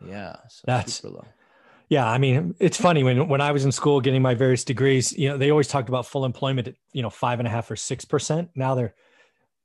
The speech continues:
Speaker 2: recalibrating at three and a half, and there you go at two point nine. I mean, jeez, wow, that's
Speaker 1: Yeah.
Speaker 2: crazy. That's a, yeah,
Speaker 1: So
Speaker 2: that's
Speaker 1: that,
Speaker 2: healthy.
Speaker 1: yeah, very impressive. Uh, and then the, a few of the companies with headquarters in San Antonio that people might be familiar with,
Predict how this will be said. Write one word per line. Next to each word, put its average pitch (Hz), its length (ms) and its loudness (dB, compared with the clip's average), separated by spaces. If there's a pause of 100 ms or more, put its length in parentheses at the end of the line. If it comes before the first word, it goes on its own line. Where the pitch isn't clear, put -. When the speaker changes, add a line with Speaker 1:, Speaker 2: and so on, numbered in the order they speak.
Speaker 2:
recalibrating 123 720 -2
at 101 120 -12
three 127 180 -4
and 120 100 -2
a - 20 -4
half, 123 280 -6
and 117 80 -4
there 117 100 -4
you 117 80 -4
go 120 120 -4
at 110 120 -8
two 143 140 -10
point 131 280 -8
nine. 127 280 -6
I 139 40 -8
mean, 101 140 -10 (100)
jeez, 123 640 -14 (200)
wow, - 220 -18 (140)
that's - 160 -18
Speaker 1:
Yeah. - 60 -16
Speaker 2:
crazy. 113 300 -14 (680)
That's 135 140 -10
a, 117 140 -10
yeah, 117 100 -16
Speaker 1:
So 98 80 -18
Speaker 2:
that's 101 100 -14
Speaker 1:
that, 92 60 -10
Speaker 2:
healthy. 113 280 -14 (680)
Speaker 1:
yeah, 92 280 -16 (140)
very 87 160 -20
impressive. 87 560 -20 (600)
Uh, 107 280 -8
and 117 120 -8
then 120 380 -8
the, 113 600 -6 (640)
a 220 60 -16
few - 420 -6
of 131 120 -4
the 123 180 -4
companies 123 520 -10
with 113 120 -12
headquarters 110 680 -10
in 101 100 -14
San 107 200 -14
Antonio 104 300 -14
that 95 140 -18
people 101 180 -20
might 92 220 -20
be 90 340 -16
familiar 147 320 -8
with, 139 300 -4